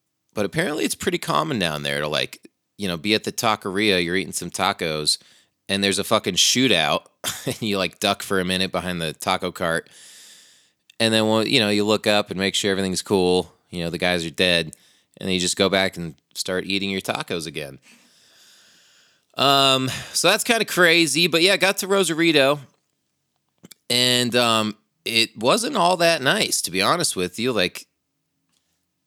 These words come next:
I mean, the, the beach is beautiful, the, and stuff, but, you know, when you just come from San Diego, you're like, "Wow, this place is crazy."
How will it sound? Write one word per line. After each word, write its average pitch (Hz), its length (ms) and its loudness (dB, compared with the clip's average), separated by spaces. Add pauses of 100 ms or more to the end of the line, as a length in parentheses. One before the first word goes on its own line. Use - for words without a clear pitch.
(160)
I - 20 -4
mean, 147 180 4
the, 127 80 4
the 113 220 -2
beach 156 300 0
is 123 100 -4
beautiful, 113 680 2
the, 95 220 -4 (320)
and 101 160 -6
stuff, 101 500 0
but, 85 320 -2 (640)
you 117 80 -2
know, - 20 0
when 104 100 0
you 101 80 2
just 123 220 -2
come 117 160 0
from 90 200 -8
San 107 280 -2
Diego, 87 600 -2 (200)
you're 87 120 -6
like, 64 240 -8
"Wow, 92 240 0
this - 240 -2
place - 280 -10
is - 180 -6
crazy." 80 540 -6